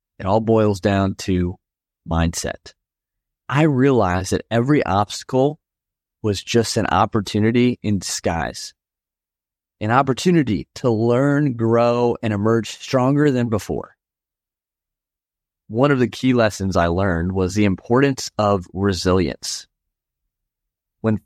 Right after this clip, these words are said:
faced with adversity, it's easy to get discouraged and to lose sight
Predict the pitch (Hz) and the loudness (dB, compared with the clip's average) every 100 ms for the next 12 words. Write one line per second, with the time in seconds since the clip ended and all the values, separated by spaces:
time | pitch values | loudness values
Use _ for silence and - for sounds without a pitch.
0 | - 117 123 - 123 139 156 139 113 107 | 0 2 2 -2 -2 0 2 0 2 0
1 | 92 92 87 92 - _ _ _ _ - | 0 -2 -2 -4 -10 _ _ _ _ -8
2 | 123 - - 127 127 135 127 - 110 101 | -8 -8 -2 2 2 2 0 0 0 0
3 | 98 - - 90 67 - - _ _ _ | -2 -6 -4 -4 -6 -10 -16 _ _ _
4 | _ - - - 107 98 110 135 - 127 | _ -10 -8 -2 0 2 2 2 0 0
5 | 101 87 | 2 0